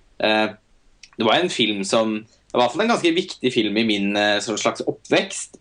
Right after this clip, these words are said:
s-, var særlig da den første filmen, også fordi at den,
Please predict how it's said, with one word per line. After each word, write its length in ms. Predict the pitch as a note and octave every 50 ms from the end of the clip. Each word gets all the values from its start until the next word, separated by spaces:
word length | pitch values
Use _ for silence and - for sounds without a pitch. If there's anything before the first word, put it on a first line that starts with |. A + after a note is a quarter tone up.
| -
s-, 180 | - - - - D3+
var 180 | C#3+ C#3 C3+
særlig 540 | - - - - F#3 E3 B2 G#2+ A2 C#3+ D3
da 80 | A#2+ G#2
den 160 | G#2 A#2+ C3+
første 340 | - D3 C#3+ - - - -
filmen, 380 | - A2 G2 G#2+ D3+ F#3+ G3 G3 - _ _ _ _ _ _ _ _ -
også 300 | C#3+ C3+ - - D3 C3+
fordi 240 | D#3+ D3 C3 A2
at 160 | G#2+ G#2+ - -
den, 280 | B2+ B2 B2+ B2+ C3